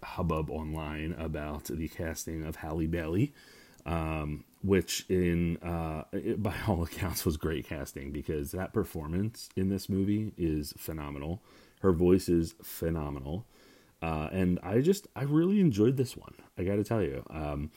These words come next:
it's a little long, and there's some pieces that could have been cut, but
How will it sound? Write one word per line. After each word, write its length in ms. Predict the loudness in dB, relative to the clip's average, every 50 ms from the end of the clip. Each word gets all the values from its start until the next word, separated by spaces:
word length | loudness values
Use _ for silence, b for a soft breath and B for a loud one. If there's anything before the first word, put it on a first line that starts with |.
| B B B B B
it's 160 | 0 2 4
a 40 | 4
little 260 | 4 6 6 6 4
long, 400 | 4 2 2 0 0 0 -2 -2 0
and 100 | 2 2
there's 140 | 2 2 2
some 140 | -2 -2
pieces 320 | 2 0 0 0 0 -2 -2
that 100 | -2 0
could 100 | 0 0
have 80 | 0
been 140 | 0 -2 -4
cut, 300 | -6 -6 -6 -6 -6 -8 -10 b b b b b b b b
but 300 | 2 4 4 4 2 0